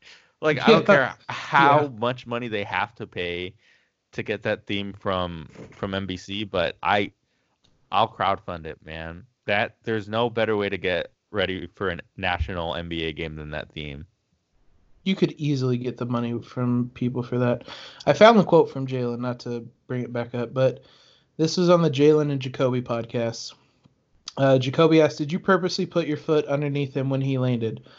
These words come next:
Speaker 2: Don't lie to me, Jalen. Don't lie to the people."
Speaker 1: <laughs>
Speaker 2: Uh, Jalen says, "I think I did it on purpose." And he said, "You think you did it on purpose? You won't even cop to it?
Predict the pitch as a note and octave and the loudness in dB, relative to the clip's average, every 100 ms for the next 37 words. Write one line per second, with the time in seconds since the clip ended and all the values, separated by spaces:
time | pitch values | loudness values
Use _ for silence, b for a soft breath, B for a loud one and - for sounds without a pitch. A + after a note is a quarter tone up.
0 | b b E3 E3+ D#3+ D#3 C3+ C3 B2+ B2 | b b 4 6 6 6 4 -2 -2 -4
1 | B2+ B2 D3 C#3 D3 C#3+ C3 B2+ C#3 B2+ | -2 -2 -2 0 -2 -2 -4 -6 -6 -6
2 | A2+ A2+ - _ b b b b G#2+ C3 | -8 -12 -16 _ b b b b -2 0
3 | C3 D3+ E3 E3 D#3+ D#3+ C3 C3 C3+ - | 2 4 6 4 4 2 2 -2 -4 2
4 | F#3+ G3+ - D#3 D3 D3+ D3+ C#3+ C3+ C#3 | 4 4 2 0 2 4 4 2 0 -2
5 | C3 A#2+ A2+ - - - C3 C3+ D3 - | -2 -4 -4 -6 -12 -10 -4 -4 0 2
6 | D3 D3 C3+ - - E3+ G3 A3 G#3 A3 | 2 2 -6 -4 2 2 2 2 4 6
7 | G#3+ G#3 G#3 G3+ G#3 G#3+ G#3+ E3 E3 F3 | 6 4 4 2 4 2 2 2 4 4
8 | F3 E3 D#3+ D#3+ A3 G3+ G3 G3+ | 2 2 4 4 4 0 2 0